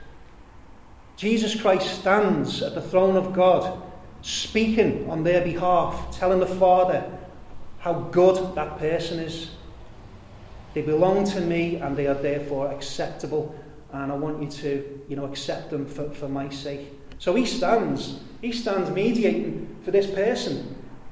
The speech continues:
But then if I start,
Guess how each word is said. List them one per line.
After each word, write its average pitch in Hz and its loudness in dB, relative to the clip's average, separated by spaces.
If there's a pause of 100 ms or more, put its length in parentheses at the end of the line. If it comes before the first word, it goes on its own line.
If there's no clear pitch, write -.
(880)
But 214 -4
then 214 -2 (220)
if 214 -4
I 269 2
start, - 2